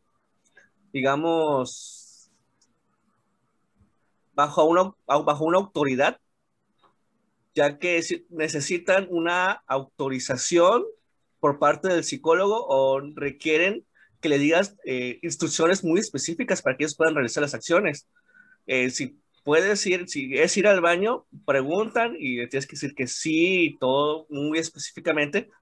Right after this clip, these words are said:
para que ellos lo realicen. Entonces, eh, los niños son niños, tienen diferentes formas de comportarse, pero aquí interviene mucho si,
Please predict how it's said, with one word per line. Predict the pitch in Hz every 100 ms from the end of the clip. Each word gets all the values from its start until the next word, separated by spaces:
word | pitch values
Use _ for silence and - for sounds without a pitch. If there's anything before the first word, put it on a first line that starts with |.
| -
para | 131 127
que |
ellos | 139 135
lo |
realicen. | 127 117 175 196 147 - - _ _ _
Entonces, | 156 147 165 170 190 185 - _ _ _ _ _ _ _ -
eh, | 147 139 135 131 - _ _ _ _ _ _ - _ _ -
los | 165 180
niños | 190 208
son | 196 170 165
niños, | 170 180 113 - _ _ _ _ -
tienen | 147 160 165
diferentes | 147 143 139 151
formas | 147 143 143
de | 143
comportarse, | 127 135 - 165 165 131 - _ _ _ _ -
pero | 147
aquí | 135 - 147
interviene | 151 151 147 147 156
mucho | 160 156 180 180 - -
si, | - - 131 123 120